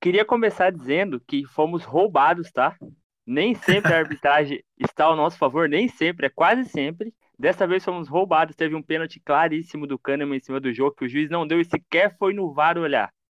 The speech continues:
Speaker 1: O primeiro tempo foi do Grêmio, que não criou muitas chances também, não exigiu muito do Cássio.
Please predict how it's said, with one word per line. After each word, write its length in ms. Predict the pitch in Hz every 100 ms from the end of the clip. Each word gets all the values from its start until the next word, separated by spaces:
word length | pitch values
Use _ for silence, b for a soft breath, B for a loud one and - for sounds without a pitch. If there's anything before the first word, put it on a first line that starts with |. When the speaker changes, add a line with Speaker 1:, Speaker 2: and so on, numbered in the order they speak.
| _ _ - -
Speaker 1:
O 80 |
primeiro 360 | 220 262 247 233
tempo 460 | - 190 214 208 180
foi 460 | - 165 156 135 - _
do 180 | - 143
Grêmio, 540 | 120 127 151 185 202 - - - -
que 100 | - -
não 180 | - 240
criou 200 | 269 262
muitas 320 | 247 - 170
chances 420 | - 160 214 196
também, 320 | - 120 131 160
não 100 | 139
exigiu 360 | 131 123 135
muito 240 | 143 139 135
do 80 | 120
Cássio. 520 | - 120 151 -